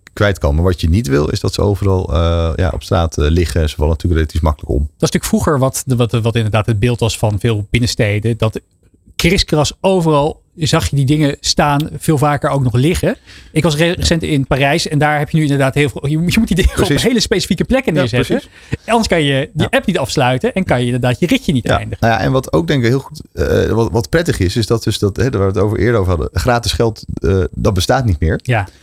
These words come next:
Speaker 1: Dus de operators gaan nu ook veel kritischer kijken in plaats van, eh, zeg maar, eh, spray and pray. Ik zeg, ik gooi ze gewoon overal neer en ik kijk daarna wel of ze gaan
Speaker 2: Kijken
Speaker 1: rijden.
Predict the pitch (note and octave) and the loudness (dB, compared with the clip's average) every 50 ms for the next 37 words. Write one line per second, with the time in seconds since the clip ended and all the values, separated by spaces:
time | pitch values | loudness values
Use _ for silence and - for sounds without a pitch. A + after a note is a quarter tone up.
0 | - - - A#2 A2 - - G2+ - - - D#3+ - - B2+ A#2 G2+ F2 - - | -8 -2 0 0 0 0 -2 -4 -2 0 -2 -2 0 0 0 2 2 0 0 -2
1 | F2 - - A2 G2+ G#2+ A2 A2+ G#2+ - G#2 G#2+ - - - - C#3+ C#3+ C3 - | -4 -2 0 0 2 2 2 0 0 0 -2 -2 -2 -4 -2 0 2 0 0 -2
2 | - - D#3+ E3 - B2 G#2 F#2+ F#2 - - E2 D#2 D#2+ E2+ - F#2 A2 B2+ - | -2 -2 -2 -2 0 0 0 0 0 0 2 2 2 0 0 0 0 0 0 -2
3 | A2+ G#2+ - G#2+ G2 G2+ G2 - - G2 F#2+ F#2+ F#2 A1+ D2+ F2+ F2 F#2+ F#2+ F#2 | -2 -2 0 0 0 0 -2 -2 0 0 0 0 0 0 0 0 0 0 0 0
4 | F2+ F2+ F2 F2+ G2+ B2+ B2+ - - G#2 F#2+ E2+ E2+ - - G#2+ G#2 G2 F#2+ F2+ | 0 0 0 0 0 0 -2 -2 -2 -2 -2 -2 -2 -2 0 0 2 2 2 0
5 | - - A#2+ A#2 B2 C#3+ - - - A#2+ - - - - A#2+ A2 G2+ G#2 A2 A2 | 0 0 0 0 0 -2 -4 -4 -2 -2 0 0 0 0 0 0 2 0 2 2
6 | A#2 B2 A2+ G#2+ A2 G2+ G#2 A2+ A2 G2+ E2+ D2+ G#2 G2+ - A2+ G#2 F#2+ - A2 | 2 2 2 0 0 2 2 2 2 2 0 0 0 0 0 0 0 0 0 0
7 | G#2 G2+ G2+ G2 G2 G2 G2 G2 F#2+ - - F#2+ - A2 - - - - C#3+ - | 0 2 2 2 2 2 2 0 -2 -2 -2 0 2 2 2 2 2 0 0 0